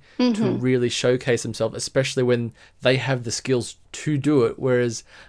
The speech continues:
Speaker 1: most businesses don't, you know, and people in business don't have that skill set to be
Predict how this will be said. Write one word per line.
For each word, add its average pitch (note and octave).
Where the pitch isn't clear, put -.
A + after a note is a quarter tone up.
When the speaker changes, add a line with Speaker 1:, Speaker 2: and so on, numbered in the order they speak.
Speaker 1:
most C3+
businesses C3+
don't, B2
you C3+
know, A#2
and A#2
people C#3
in A#2
business C3+
don't B2+
have B2+
that C3
skill C3+
set -
to B2+
be A#2+